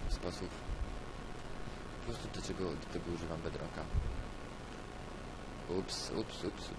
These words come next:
dobra, już nieważne. Caesar.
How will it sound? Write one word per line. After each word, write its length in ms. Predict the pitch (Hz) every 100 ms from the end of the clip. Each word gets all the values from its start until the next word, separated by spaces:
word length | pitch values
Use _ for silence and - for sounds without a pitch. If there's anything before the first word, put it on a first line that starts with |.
| 80
dobra, 280 | 78 78 78 -
już 140 | - -
nieważne. 440 | 82 80 82 87 92 - - - - - - - - - - - - - - - -
Caesar. 640 | - 95 87 87 87